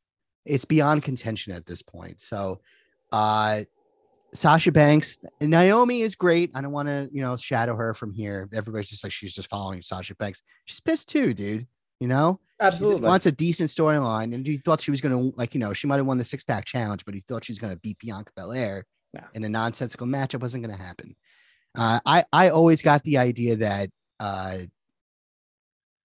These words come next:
Speaker 1: and to Becky's credit, she certainly took her character to beyond the universe, uh,
Speaker 2: Yeah.
Speaker 1: from wh-, where she originally started, coming from
Speaker 2: Yeah, for,
Speaker 1: N X T.
Speaker 2: oh,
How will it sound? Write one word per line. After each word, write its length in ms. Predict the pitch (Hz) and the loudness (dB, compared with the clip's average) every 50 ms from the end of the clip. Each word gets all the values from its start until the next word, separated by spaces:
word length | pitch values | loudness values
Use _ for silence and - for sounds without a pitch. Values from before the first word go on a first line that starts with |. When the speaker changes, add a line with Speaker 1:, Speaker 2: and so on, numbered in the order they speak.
| _ _ _ _ _ - | _ _ _ _ _ -4
Speaker 1:
and 140 | 135 131 127 | -4 -4 -2
to 120 | - 202 | -2 -2
Becky's 380 | 185 156 196 190 - 170 151 - | 2 4 4 4 2 0 -6 -4
credit, 400 | - - 147 123 101 104 92 - | -2 -2 0 0 0 -2 -6 -10
she 360 | - - 123 113 107 107 95 - | -10 -8 -8 -6 -6 -8 -10 -12
certainly 600 | - - - 147 127 123 101 123 120 113 110 98 82 _ _ _ _ _ _ _ _ | -14 -8 -4 -2 -2 -2 -2 -4 -6 -6 -6 -8 -10 _ _ _ _ _ _ _ _
took 200 | - - 139 127 | -10 -8 -8 -8
her 60 | 127 | -8
character 520 | 110 - 117 110 110 101 98 - - 104 95 | -6 -4 -4 -2 -2 -4 -6 -8 -10 -12 -12
to 460 | 92 - - 110 101 98 92 92 87 - _ _ _ _ _ _ _ _ _ | -12 -10 -8 -6 -4 -4 -4 -6 -8 -12 _ _ _ _ _ _ _ _ _
beyond 400 | - 127 120 123 117 120 117 110 | -10 -8 -6 -4 -4 -4 -4 -4
the 40 | 107 | -4
universe, 680 | 104 104 101 95 92 - - - 64 - - - - _ _ _ _ _ - | -6 -6 -6 -8 -8 -10 -12 -16 -16 -18 -18 -20 -20 _ _ _ _ _ -8
uh, 80 | 107 104 | -4 -2
Speaker 2:
Yeah. 120 | 123 87 | -2 -2
Speaker 1:
from 220 | 85 - 110 107 113 | -2 -4 -8 -8 -10
wh-, 240 | 117 - 117 - - | -12 -12 -14 -12 -8
where 180 | 117 117 107 | -6 -4 -4
she 140 | - - 120 | -2 -4 -4
originally 300 | 98 104 92 - 104 95 | -4 -4 -4 -4 -2 -2
started, 440 | 90 - - 98 92 92 90 87 87 | -2 0 0 0 0 0 -2 -2 -2
coming 260 | - 113 98 95 95 | -2 -2 0 -2 -2
from 120 | 92 - 101 | -4 -2 -2
Speaker 2:
Yeah, 40 | 92 | -2
for, 40 | |
Speaker 1:
N 80 | 95 92 | -2 -2
X 140 | 87 - - | -4 -2 0
T. 260 | 107 - 90 85 - | 2 2 2 0 -2
Speaker 2:
oh, 60 | - | -6